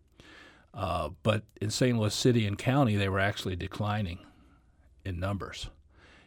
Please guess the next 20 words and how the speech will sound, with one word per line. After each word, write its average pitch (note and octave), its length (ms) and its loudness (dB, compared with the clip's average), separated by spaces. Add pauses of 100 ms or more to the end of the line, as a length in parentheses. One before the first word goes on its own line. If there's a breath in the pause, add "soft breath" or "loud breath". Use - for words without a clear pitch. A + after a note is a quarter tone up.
(120)
In G#2 100 0
a G2+ 80 -2
city C#3 400 6
of, G2+ 380 0
excuse A#2 320 2
me, F2+ 120 -4
in F2+ 80 -4
Saint E3 260 6
Charles G#2 280 6
County, F2 360 0
the G2 100 -2
total G2 300 0
cost G2+ 340 -2
of F#2+ 60 -6
government F#2+ 360 -2
went A2+ 140 0
up G#2+ 100 -2
about G2+ 240 0
sixty-three D#3 600 2
percent. - 420 -6